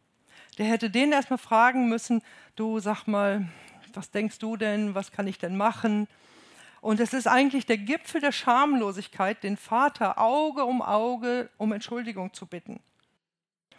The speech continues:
Und wie gesagt, der Junge war mindestens dreißig, als er weggelaufen ist von zu Hause. Es war jetzt kein, kein Teenager, der die Sitten und Gepflogenheiten des Landes nicht kannte. Ähm, lieber hätte er jemand anders schicken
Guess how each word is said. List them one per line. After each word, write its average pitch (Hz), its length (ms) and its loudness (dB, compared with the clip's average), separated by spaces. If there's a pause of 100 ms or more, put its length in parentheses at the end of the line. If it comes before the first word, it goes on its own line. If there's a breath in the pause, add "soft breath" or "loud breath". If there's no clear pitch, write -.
(180 loud breath)
Und 214 180 -2
wie 226 100 -2
gesagt, 226 380 0
der 196 80 -2
Junge 226 340 0
war 208 300 0 (200 loud breath)
mindestens 269 520 0
dreißig, 208 800 -2 (180)
als 202 240 -2
er 185 100 -4
weggelaufen 247 600 -4
ist 226 140 -10
von 240 200 -6
zu 208 160 -10
Hause. 233 200 -2
Es - 100 -12
war 202 80 -6
jetzt 208 140 -8
kein, 196 260 -6
kein 190 200 -6
Teenager, 214 480 0
der 180 100 -4
die 180 280 -10 (300)
Sitten 214 240 -6
und 202 200 -4
Gepflogenheiten 208 580 -4
des 190 160 -10
Landes 202 320 -2
nicht - 180 -14
kannte. 190 400 -6 (1200 loud breath)
Ähm, 240 440 4 (460)
lieber 311 400 4
hätte 277 260 2
er 240 100 4
jemand 220 380 -2
anders 302 300 2
schicken 202 460 -6